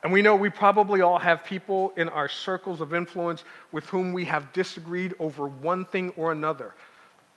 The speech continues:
We may all have family and friends, uh, who we used to hang out with and now we don't anymore because of some cultural disagreement. We all probably have people whom we can think of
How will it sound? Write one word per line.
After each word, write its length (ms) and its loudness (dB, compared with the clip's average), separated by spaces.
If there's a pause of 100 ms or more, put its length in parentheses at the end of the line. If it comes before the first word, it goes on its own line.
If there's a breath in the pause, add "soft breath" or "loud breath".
(380)
We 160 -2
may 220 6
all 240 4
have 320 4
family 580 0
and 180 -6
friends, 500 -2 (300 loud breath)
uh, 180 0
who 160 -6
we 200 -2
used 560 0
to 180 -4
hang 260 0
out 200 2
with 200 -2
and 120 -2
now 220 2
we 140 -2
don't 240 2
anymore 420 -2
because 400 -2
of 160 2 (260 loud breath)
some 240 -4
cultural 560 -2
disagreement. 720 -8 (1900)
We 100 0
all 180 4
probably 520 0
have 280 4
people 420 -6 (220 loud breath)
whom 220 -4
we 140 0
can 200 -2
think 320 -2
of 380 0